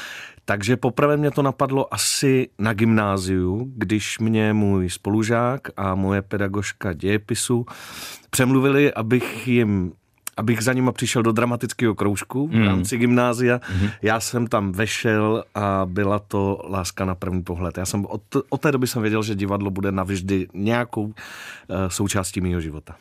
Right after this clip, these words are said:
Speaker 2: A co tomu říkali rodiče?
Speaker 1: No tak, eh, samozřejmě ze začátku to brali jako takový hezký koníček, eh, ničemu to neškodilo až do té doby, než jsem jim sdělil,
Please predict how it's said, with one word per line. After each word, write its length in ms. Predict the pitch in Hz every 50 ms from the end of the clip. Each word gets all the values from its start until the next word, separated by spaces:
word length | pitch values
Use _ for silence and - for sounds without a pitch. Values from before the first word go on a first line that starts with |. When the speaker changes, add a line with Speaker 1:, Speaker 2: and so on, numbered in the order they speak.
| _ _
Speaker 2:
A 60 | -
co 160 | - - 82 76
tomu 240 | - 95 101 101
říkali 360 | 98 104 92 - 110 107 110 110
rodiče? 460 | 110 110 95 110 107 - - - - - _ - - - - - - - - - - _ _
Speaker 1:
No 100 | 110 110
tak, 240 | - 139 120 - 131
eh, 60 | 127 123 123 123 117 113 107 - -
samozřejmě 540 | - - 120 117 131 131 135 147 147 143 135
ze 120 | 123 123
začátku 520 | 123 135 127 - 143 135 131 - - 143
to 120 | 127 147 139
brali 260 | 131 131 131 123 131
jako 180 | 127 120 - 123
takový 280 | 127 113 - 131 127 123
hezký 320 | 127 120 - - 131 123
koníček, 800 | - 120 113 113 120 123 - - 135 127 131 127 123 - - 143
eh, 220 | 117 98 107 107
ničemu 400 | 107 113 117 101 - 127 127 131
to 100 | 113 131
neškodilo 720 | 123 120 107 - - 131 131 117 120 123 123 123 131 - -
až 120 | 117 113
do 100 | 117 117
té 140 | - - 117
doby, 180 | 120 117 127 120
než 160 | 123 113 -
jsem 180 | - 123 120 123
jim 240 | 123 123 123 120 -
sdělil, 600 | 117 107 104 113 113 117 117 120 120 123 120 113